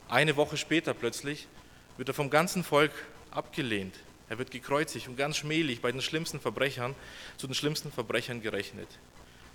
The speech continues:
Seltsamerweise findet sich ein reicher Mann, ihn zu beerdigen. Und die Jünger denken sich, „Nun ja,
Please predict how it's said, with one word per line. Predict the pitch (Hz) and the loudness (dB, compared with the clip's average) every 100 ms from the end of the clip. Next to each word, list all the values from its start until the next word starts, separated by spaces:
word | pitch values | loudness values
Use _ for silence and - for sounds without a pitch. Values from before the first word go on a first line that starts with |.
| - | -2
Seltsamerweise | 120 131 143 123 123 160 143 | 0 0 2 6 8 8 4
findet | 156 147 | 0 0
sich | 135 131 | 2 2
ein | 117 | 6
reicher | 120 147 151 | 6 6 4
Mann, | 127 143 | 6 6
ihn | 147 | 6
zu | 127 127 | 0 0
beerdigen. | 123 139 160 113 139 156 - - - - - - - | 0 0 -2 -2 -6 -8 -16 -20 -18 -20 -20 -20 -4
Und | 123 | 0
die | 123 | 2
Jünger | 131 160 | 6 6
denken | 131 143 151 | 6 6 2
sich, | 139 135 120 127 | 0 -2 -4 -4
„Nun | 135 | 6
ja, | 135 135 151 | 10 10 10